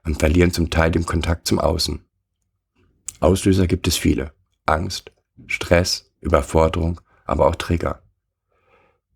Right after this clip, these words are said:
Sich selbst wahrnehmen, fühlen, spüren, ja sogar schmecken, hören, riechen, sind eingeschränkt oder nicht mehr verbunden mit ihren Empfindungen.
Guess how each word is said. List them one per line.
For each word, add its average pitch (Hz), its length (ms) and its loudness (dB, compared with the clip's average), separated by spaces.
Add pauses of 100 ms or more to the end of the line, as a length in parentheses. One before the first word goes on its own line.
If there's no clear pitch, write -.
(520)
Sich - 240 -2
selbst - 380 0
wahrnehmen, 80 580 2
fühlen, 95 600 0
spüren, 98 520 4
ja 82 120 4
sogar 82 260 2
schmecken, 82 480 0
hören, 90 340 4
riechen, 95 440 0 (440)
sind - 240 -2
eingeschränkt 85 680 2
oder 80 140 2
nicht 73 240 -4
mehr 82 80 0
verbunden 87 480 2
mit 90 160 -2
ihren 90 240 0
Empfindungen. - 640 -2